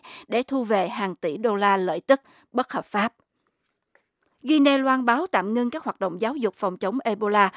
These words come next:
ở Đông Nam nước này sau cái chết của bốn nhân viên y tế và ba ký giả mấy ngày trước đây trong tuần. Cư dân làng Wom đã tấn công đoàn công tác này hôm thứ Ba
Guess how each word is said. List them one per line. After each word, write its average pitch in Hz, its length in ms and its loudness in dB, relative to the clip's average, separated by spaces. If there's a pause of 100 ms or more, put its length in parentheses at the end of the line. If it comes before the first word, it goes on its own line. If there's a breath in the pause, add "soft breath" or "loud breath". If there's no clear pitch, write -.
(160 loud breath)
ở 196 240 0
Đông 214 200 -2
Nam 202 240 -2
nước 262 160 -4
này 190 220 2 (260 loud breath)
sau 269 140 -2
cái 302 140 -6
chết 320 280 -2
của 220 100 -2
bốn 220 260 0
nhân 240 140 0
viên 202 180 0
y 202 140 -2
tế 214 300 2 (300 loud breath)
và 208 220 4
ba 233 300 0
ký 285 220 -6
giả 208 320 0 (160)
mấy 240 160 -2
ngày 233 200 0
trước - 140 -6
đây 190 160 -2
trong 190 180 -6
tuần. 190 200 0 (760)
Cư 294 140 2
dân 254 220 4
làng 208 240 0
Wom 214 340 4
đã 180 100 -2
tấn 277 220 -2
công 214 280 -2
đoàn 185 220 -2
công 202 180 -6
tác 262 200 -6
này 196 180 -2
hôm 220 240 -6
thứ 247 140 -8
Ba 208 280 6